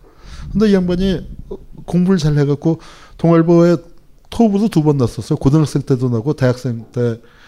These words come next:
이제 그 미국에서 브라운 대학, 아이비리그의 명문 대학을 수석 졸업을 해서 졸업 연설을 해서 동아일보에 이렇게 크게 났습니다. 그리고 몇 년 뒤에 신문에 또 났어요.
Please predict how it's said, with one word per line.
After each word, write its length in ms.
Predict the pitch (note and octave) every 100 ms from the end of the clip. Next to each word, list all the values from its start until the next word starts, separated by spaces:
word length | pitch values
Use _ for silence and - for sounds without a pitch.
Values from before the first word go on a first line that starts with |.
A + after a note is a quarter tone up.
| - -
이제 200 | A#2+ A#2 -
그 480 | A#2+ A#2 A2 G2 _ _
미국에서 540 | D#3 D3 C#3 B2+ A#2+ C3+
브라운 340 | C#3+ C3+ C3
대학, 280 | A#2+ A2+ G#2+ - B2+
아이비리그의 720 | C3+ C#3 C3 A#2+ B2 B2 A2+ - -
명문 340 | C3 C#3 C#3
대학을 500 | B2+ A#2 A2+ C#3 D#3 -
수석 380 | - - G3 G3
졸업을 360 | E3 C#3+ B2+
해서 180 | A2+ C#3
졸업 300 | - C3 C#3
연설을 520 | A#2+ G2+ A2 G#2+ G2 - _ _ _ _
해서 260 | B2+ A2+ D#3+
동아일보에 360 | C#3 C3 A#2+ B2
이렇게 200 | - B2
크게 280 | - -
났습니다. 540 | F3 B2+ - E2 G#2+ - - - -
그리고 220 | - G3+ A3
몇 160 | E3+
년 160 | D#3 C#3
뒤에 120 | C#3
신문에 300 | - C3+ B2 B2
또 100 | D#3
났어요. 420 | B2+ - F2+